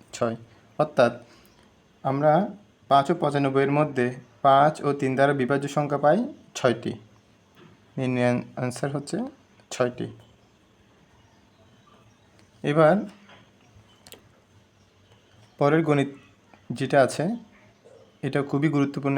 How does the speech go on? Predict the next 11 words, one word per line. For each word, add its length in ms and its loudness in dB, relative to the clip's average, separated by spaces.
একটা 220 -2
অঙ্ক। 200 -4
আহ, 1300 -8
একশো 300 4
ও 20 6
দুইশো 300 2
এর 160 6
মধ্যে 300 2
তিন 160 6
দ্বারা 280 8
বিভাজ্য 320 0